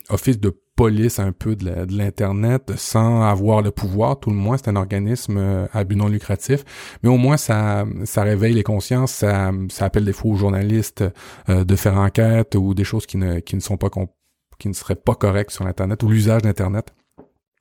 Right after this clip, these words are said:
Et puis, vous allez voir, j'ai deux, trois nouvelles par rapport à la, l'I F F. Euh, sur la page où les, où il y a les cinq outils, il y a des outils qui s'adressent à des spécialistes, puis il y a des outils qui s'adressent à monsieur, madame, tout le monde. Euh, là, je vais parler des outils qui s'adressent à monsieur, madame, tout le monde. Le premier, en fait,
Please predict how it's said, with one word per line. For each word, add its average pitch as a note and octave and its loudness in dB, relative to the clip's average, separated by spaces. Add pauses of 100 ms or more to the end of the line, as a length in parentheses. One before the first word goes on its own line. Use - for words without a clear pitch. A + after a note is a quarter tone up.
(360)
Et A2+ 0
puis, A2+ -4
vous A2+ 4
allez G#2+ 4
voir, B2 4
j'ai G#2 0
deux, A2 2
trois G#2+ -2
nouvelles G#2 0
par F#2+ -4
rapport G2+ 0
à - 0
la, F#2+ -2
l'I G2+ -4
F A#2 -4
F. - -14 (520)
Euh, G#2+ 4
sur A#2 0
la A2+ 2
page D3+ 2
où B2+ 2
les, G#2+ 0
où A2 0
il G#2+ 4
y A#2 4
a A2+ 4
les A#2 4
cinq C3+ -2
outils, - -6
il E3+ -6
y A#2+ 2
a A2+ 2
des A#2+ 4
outils C3 -2
qui - -14
s'adressent A2+ 0
à G2+ -2
des G#2 2
spécialistes, C3 0
puis B2 0
il A2 2
y A2 2
a A2 2
des G#2+ 0
outils A2 -6
qui - -18
s'adressent G#2+ -2 (520)
à G2 2
monsieur, G#2+ 2
madame, A2 2
tout - -4
le F#2 0
monde. F2 -6 (120)
Euh, F#2 -4
là, C#3 2
je C3 0
vais G#2+ 4
parler G#2+ 2
des G#2 2
outils G#2 -4
qui - -12
s'adressent A2 -2
à G2 -2
monsieur, F#2+ -2
madame, G2 0
tout - -2
le G2 0
monde. C3 2
Le G#2+ 4
premier, A2+ 0
en G#2+ -2
fait, A#2+ -2